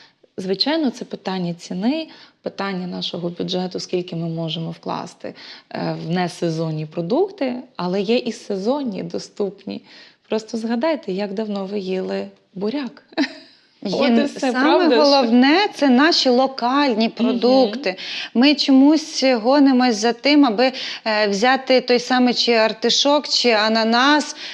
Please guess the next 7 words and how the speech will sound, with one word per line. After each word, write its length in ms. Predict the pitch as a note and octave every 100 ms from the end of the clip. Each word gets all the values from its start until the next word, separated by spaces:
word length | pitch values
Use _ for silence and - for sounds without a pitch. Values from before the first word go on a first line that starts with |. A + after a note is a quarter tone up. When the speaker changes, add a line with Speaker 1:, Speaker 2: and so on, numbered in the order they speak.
| -
Speaker 2:
е, 220 | A3 G#3+
чи, 360 | G#3 - A3+ A#3+ A#3+
м, 260 | G#3+ G#3 G3 G3 F#3+ F#3
е, 460 | F#3 - - - -
інший 440 | - D4+ C#4+ B3
якийсь 360 | A#3 A#3+ A#3 -
фрукт. 380 | - A#3 -